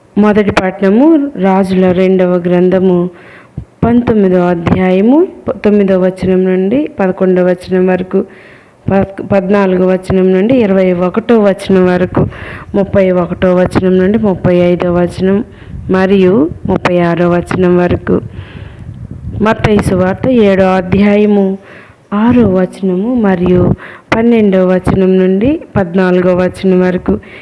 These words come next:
ఈనాటి దివ్య బలి పూజ పట్టణాల ధ్యానాంశానికి మిమ్మల్ని అందరినీ కూడా ప్రేమ, ప్రేమతో ఆహ్వానిస్తూ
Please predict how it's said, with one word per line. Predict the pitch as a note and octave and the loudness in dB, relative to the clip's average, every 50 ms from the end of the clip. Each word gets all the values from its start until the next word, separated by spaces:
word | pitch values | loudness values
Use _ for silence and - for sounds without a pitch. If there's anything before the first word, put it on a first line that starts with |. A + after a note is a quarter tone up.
| - - _ - | -20 -18 _ -2
ఈనాటి | G#3 G3+ G3 F#3+ F#3 F#3 F3+ - F#3 G#3 A3+ C#4 D4+ A#3+ - - - - - - - - - _ _ - _ _ - G3 | 0 2 2 2 2 0 -2 -2 -2 -2 0 0 0 -2 -6 -12 -20 -20 -20 -20 -20 -20 -20 _ _ -20 _ _ -4 0
దివ్య | F3+ G3+ F#3 F#3+ F#3+ | 0 2 2 2 0
బలి | F3+ F#3+ F#3 F#3 F3+ - F#3 | 0 0 0 0 -2 0 0
పూజ | F#3+ F#3+ F3 F#3 | 0 2 2 0
పట్టణాల | F3+ - - F3+ F3 - F#3 F3+ F3+ F3+ F3+ F3+ | 0 0 0 -2 -2 -2 -2 0 2 2 2 2
ధ్యానాంశానికి | E3+ F3+ F3+ F3 F3 E3+ F3 F3 F3 F3 - - - F#3+ F#3 F#3 G3 G3+ - - D4 E4 - - - - - - - - | 2 0 2 2 2 2 2 2 0 0 0 0 0 2 2 2 0 0 0 0 -2 -2 -2 -6 -14 -20 -20 -10 -4 -2
మిమ్మల్ని | F#3+ G3 F#3+ F3+ F3+ | 0 2 2 2 2
అందరినీ | F3+ F3+ F#3 F#3 F#3 F3+ F#3 F3+ | 2 2 2 2 2 2 0 0
కూడా | - - - F#3 F3 F3+ F3 | 0 0 -2 0 0 0 -2
ప్రేమ, | F3 F3+ F#3 F#3 F3+ F3+ F#3 F#3 - - - - | 0 0 0 0 2 2 0 0 -2 -6 -10 -6
ప్రేమతో | - F#3 F3+ F3+ F3+ F3+ F3+ - F#3+ F#3 - - | -2 -2 0 2 0 0 0 0 0 0 0 -2
ఆహ్వానిస్తూ | - F#3 F3+ F3+ - - F#3+ F#3 F#3+ G3 G3 F#3+ - - - A3 G#3 G3 G3 G#3+ | -4 -4 -4 -4 -4 -2 -2 0 0 0 0 0 -2 -4 -2 0 0 2 2 0